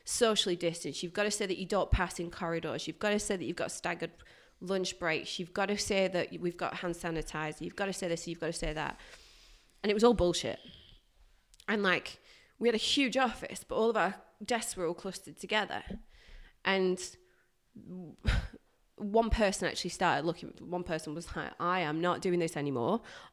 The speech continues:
I am getting out of here." And she did. Because she said, "I'm not lying to the council for her.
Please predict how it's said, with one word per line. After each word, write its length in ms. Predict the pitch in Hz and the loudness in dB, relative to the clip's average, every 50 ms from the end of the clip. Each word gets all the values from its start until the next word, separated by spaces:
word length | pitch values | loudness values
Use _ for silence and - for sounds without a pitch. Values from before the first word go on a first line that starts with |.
| _ - | _ -2
I 200 | 156 175 185 196 | 0 0 2 2
am 160 | 175 175 180 | 0 0 0
getting 280 | 180 165 92 175 180 | 0 2 2 2 2
out 180 | 170 165 160 - | 2 2 2 0
of 100 | 147 175 | 0 -2
here." 340 | - 175 156 156 151 156 170 - - - - - _ _ _ - | -2 -2 -2 0 0 0 -2 -4 -10 -18 -20 -20 _ _ _ -8
And 100 | 185 175 | -6 -4
she 140 | - - | -4 -2
did. 240 | 185 175 127 - - - - - - _ _ - - - - - _ _ _ _ _ _ _ _ _ _ - | -2 -2 -2 -2 -4 -10 -14 -18 -20 _ _ -20 -20 -20 -20 -20 _ _ _ _ _ _ _ _ _ _ -2
Because 340 | 196 196 180 - 180 165 170 | -2 -2 0 0 -2 -2 -2
she 140 | - 190 | -2 -4
said, 160 | 180 - 156 170 | -4 -2 0 2
"I'm 200 | 170 190 214 214 | 2 2 2 2
not 140 | 202 104 | 2 2
lying 180 | - 202 190 190 | 2 2 0 0
to 100 | - - | -2 -4
the 80 | 190 202 | -6 -4
council 460 | - - 214 180 165 - - 123 - | -2 -2 -2 -2 -2 -2 -4 -4 -4
for 180 | - - 151 | -4 -4 -4
her. 280 | 160 180 202 151 143 - | -2 0 0 0 0 -2